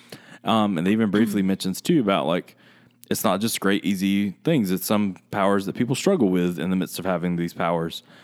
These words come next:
Um, but I'd hundred percent recommend going and watching it.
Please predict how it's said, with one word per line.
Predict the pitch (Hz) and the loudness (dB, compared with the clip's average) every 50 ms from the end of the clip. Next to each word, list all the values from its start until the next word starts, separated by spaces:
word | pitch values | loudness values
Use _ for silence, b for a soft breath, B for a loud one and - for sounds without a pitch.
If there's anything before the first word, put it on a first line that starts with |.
| B B B B | B B B B
Um, | 90 95 95 92 92 | -2 0 0 0 0
but | 87 110 110 | 0 0 0
I'd | 110 98 - - - - | 0 0 -2 -6 -4 -2
hundred | 135 151 151 131 | 0 0 2 0
percent | 117 - 127 98 76 _ _ _ | 0 0 -2 -4 -4 _ _ _
recommend | - 76 95 110 101 104 104 98 | -12 -6 -4 -4 -2 -2 -2 0
going | 92 101 98 92 87 | 0 0 0 0 0
and | 87 | 0
watching | 90 98 107 - - 110 104 | 0 0 0 0 -2 -2 -2
it. | 98 - - | -2 -4 -6